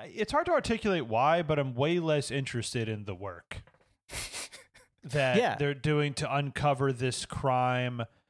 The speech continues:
Speaker 1: Um, it is a, I'll be honest, it is kind of an interesting idea. I mean, you know, we'll get to the set and setting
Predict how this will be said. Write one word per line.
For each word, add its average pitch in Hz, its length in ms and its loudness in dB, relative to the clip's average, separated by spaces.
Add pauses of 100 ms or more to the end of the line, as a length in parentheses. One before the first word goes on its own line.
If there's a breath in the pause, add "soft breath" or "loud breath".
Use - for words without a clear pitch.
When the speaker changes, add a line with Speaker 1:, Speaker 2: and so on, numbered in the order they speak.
(180)
Speaker 1:
Um, 156 440 2 (140)
it 226 140 0
is 349 220 0
a, - 20 2 (400)
I'll - 220 -2
be 269 120 2
honest, 277 180 2
it 226 80 2
is 294 140 0
kind 247 220 4
of 208 60 0
an 196 60 2
interesting 196 440 -2
idea. 147 460 2
I 151 100 2
mean, 147 280 -2
you 156 100 -4
know, 127 60 0
we'll 127 140 -2
get 170 140 0
to 190 60 0
the 139 160 0
set 143 240 0
and 123 100 -12
setting 123 500 -2